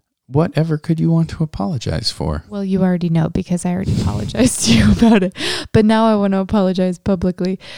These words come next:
Speaker 2: because I interrupted you, like, four times, maybe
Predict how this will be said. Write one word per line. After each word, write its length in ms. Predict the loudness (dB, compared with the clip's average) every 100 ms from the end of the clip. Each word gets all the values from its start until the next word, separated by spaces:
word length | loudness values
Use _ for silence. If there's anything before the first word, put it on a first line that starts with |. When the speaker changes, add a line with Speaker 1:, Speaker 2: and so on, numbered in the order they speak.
| -12 -2
Speaker 2:
because 240 | 0 0
I 120 | -2
interrupted 720 | -6 0 2 2 0 -4 -4 -2
you, 80 |
like, 260 | -2 -4 -8
four 560 | -10 0 0 2 -2 -4
times, 640 | -6 -4 -2 -2 -2 -6 -4
maybe 360 | 0 0 -2